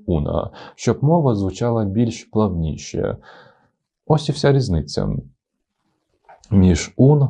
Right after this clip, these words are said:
та "унам". І звідси граматичне правило. Запам'ятайте його. Записуємо собі його в жо-, зошик, в зо-, зошит. Якщо слово після артикля починається з голосної,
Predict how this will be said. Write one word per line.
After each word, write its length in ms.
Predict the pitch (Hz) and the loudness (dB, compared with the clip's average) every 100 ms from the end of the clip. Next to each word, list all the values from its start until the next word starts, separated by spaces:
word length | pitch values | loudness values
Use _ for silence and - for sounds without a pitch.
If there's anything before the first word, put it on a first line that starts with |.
| - | 2
та 280 | 90 87 87 | 2 2 0
"унам". 460 | 90 80 71 - - _ - - - | -2 -2 -2 -6 -10 _ -20 -16 2
І 220 | 107 107 | 4 4
звідси 800 | 104 95 104 180 - - 135 151 143 | -2 -4 0 0 -2 -2 0 0 -2
граматичне 580 | 104 95 90 101 - 95 | 0 2 2 -2 -2 -6
правило. 600 | - 82 78 82 50 - - _ - | -2 -2 -2 -4 -4 -8 -12 _ -2
Запам'ятайте 880 | 95 120 120 113 87 76 - - - - _ | 0 2 2 2 -2 -6 -6 -6 -8 -12 _
його. 440 | 90 73 76 - - _ | 0 0 -2 -6 -12 _
Записуємо 600 | 98 104 110 123 92 85 | 0 2 2 -2 -2 -2
собі 240 | 80 90 85 | -2 -2 0
його 260 | 80 80 | 0 0
в 140 | 73 80 | -2 0
жо-, 200 | 113 143 | 0 0
зошик, 720 | 92 117 160 - 127 131 - | 0 2 2 0 -6 -6 -10
в 80 | 95 | -8
зо-, 200 | 85 92 87 | -2 -2 -2
зошит. 480 | 90 85 - 87 - _ _ _ | -2 -4 -4 -14 -18 _ _ _
Якщо 340 | 107 110 135 | 0 2 -4
слово 440 | - 123 107 82 78 | -2 0 0 0 -4
після 380 | - 131 - | -4 -6 -2
артикля 640 | 98 101 110 - 87 - 78 | -4 -2 -6 -4 -4 -2 -2
починається 760 | - 101 120 98 80 78 82 | -4 -4 -4 -2 -2 -4 -4
з 240 | 82 90 95 | -4 -2 -2
голосної, 1040 | - 82 101 101 - 160 123 76 - - | -2 0 0 0 -2 0 0 -2 -6 -10